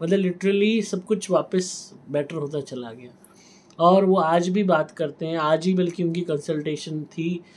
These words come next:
तो मुझे ये चीज़, अ, जो है हम यही discuss कर रहे थे। मैंने कहा, "आपने वो बात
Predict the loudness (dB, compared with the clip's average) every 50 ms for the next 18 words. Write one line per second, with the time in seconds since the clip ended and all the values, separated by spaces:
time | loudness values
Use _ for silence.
0 | -20 -20 -20 -20 _ _ 0 2 2 2 2 0 -2 -2 -4 -4 -4 -2 -2 -2
1 | -2 -2 -2 -2 -2 -4 -4 -4 -4 -4 -4 -2 -2 -2 -2 -2 -6 -8 -10 -8
2 | -8 -6 -4 -4 -4 -4 -2 -2 0 0 0 -2 -4 -2 -2 0 0 0 0 -2
3 | -4 -4 -4 -4 -4 -4 -4 -6 -4 -2 -2 -4 -4 -6 -4 -6 -6 -4 -4 -4
4 | -4 -6 -8 -16 -20 -20 -20 _ _ -4 -2 -2 -2 0 0 0 2 2 2 2
5 | 4 4 4 4 2 0